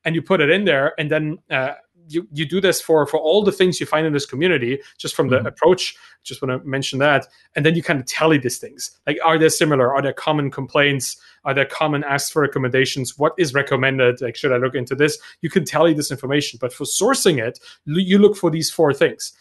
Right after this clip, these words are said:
Speaker 1: For the completely
Speaker 2: Okay.
Speaker 1: unaware, that's a complaint. For the slightly more aware, the people who know that they already have a problem, they just ask for help. They say, "I can't deal with this. How do you deal with this?"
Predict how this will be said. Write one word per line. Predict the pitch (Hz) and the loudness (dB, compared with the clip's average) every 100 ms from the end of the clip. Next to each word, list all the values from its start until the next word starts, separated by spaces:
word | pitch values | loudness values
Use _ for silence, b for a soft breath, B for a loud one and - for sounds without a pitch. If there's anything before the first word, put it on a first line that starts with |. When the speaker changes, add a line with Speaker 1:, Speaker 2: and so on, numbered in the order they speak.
| b b | b b
Speaker 1:
For | 139 | -8
the | |
completely | 135 139 202 226 | -4 -2 0 0
Speaker 2:
Okay. | 190 | 0
Speaker 1:
unaware, | 160 143 151 | 0 2 0
that's | 151 127 - | 0 -4 -8
a | |
complaint. | - 117 220 254 247 - b b | -18 -2 0 2 -2 -14 b b
For | - 175 | 0 2
the | 156 147 139 175 | 4 2 0 -6
slightly | 175 - 208 214 | -4 0 0 2
more | 170 160 214 | 0 0 0
aware, | 147 139 | 2 2
the | 143 | 0
people | 156 175 | -4 -2
who | 143 139 | -2 -2
know | 139 151 | 0 0
that | 151 | -2
they | 151 | -2
already | 156 147 143 135 | -2 0 0 0
have | 123 | -4
a | |
problem, | 123 180 202 151 143 b | 0 2 2 2 -2 b
they | - | -4
just | - 220 - 139 | -2 -4 -6 -2
ask | 156 151 - | -2 -2 -4
for | 139 | -2
help. | 127 117 _ _ - | -2 -4 _ _ -12
They | 143 | -4
say, | 170 160 330 | 0 -2 0
"I | 185 214 | -2 -2
can't | - 165 175 | -2 -2 -2
deal | 143 175 180 | 0 2 4
with | 151 147 | 2 2
this. | 165 160 - - b | 2 2 -2 -12 b
How | - 170 | -2 0
do | 156 | 0
you | 151 143 156 | -4 -6 -6
deal | 139 139 | -4 -4
with | 117 | -4
this?" | 117 - - | -12 -18 -20